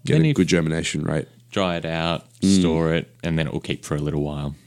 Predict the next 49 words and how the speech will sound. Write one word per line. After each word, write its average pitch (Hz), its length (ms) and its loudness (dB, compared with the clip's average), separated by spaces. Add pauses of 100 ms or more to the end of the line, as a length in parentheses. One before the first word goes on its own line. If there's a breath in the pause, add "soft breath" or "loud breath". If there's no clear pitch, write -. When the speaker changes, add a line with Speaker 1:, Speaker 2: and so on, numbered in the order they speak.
(100)
Speaker 2:
um, 76 640 -4
is 82 180 -4
probably 82 460 -6
the, 82 340 0
the 90 160 0
advice 95 360 0
to - 60 -4
go 104 160 -2
to 107 160 -4
on 117 120 0
that 127 120 -4
one. 175 200 0
Speaker 1:
That's - 200 -6
it. - 240 -2 (720 loud breath)
Um, 120 380 6 (460)
so, - 80 -6
Speaker 2:
Pretty 170 160 6
Speaker 1:
yeah. 269 80 8
Speaker 2:
much, - 280 -2 (140)
that 311 100 -4
pretty 151 180 4
much 120 220 2
wraps 123 200 -2
it 147 80 2
up. 226 220 0
Speaker 1:
That 226 100 8
wraps 233 240 6
it 196 80 10
up. 202 160 8
That's 120 200 4
seed 165 240 8
saving, 113 440 6 (120)
and 123 360 6
that's 151 240 0
the 120 80 0
show. - 260 4 (280)
Speaker 2:
Mm. 160 420 0 (320)
What's - 120 -8
coming 220 220 0
up 185 80 2
next 151 200 0
show? 220 140 2 (720 loud breath)
Speaker 1:
Got 104 120 0
a - 20 -2
few 101 200 2
things. 71 320 -6
So, 95 520 4 (580 soft breath)
one 117 320 4
that 101 260 2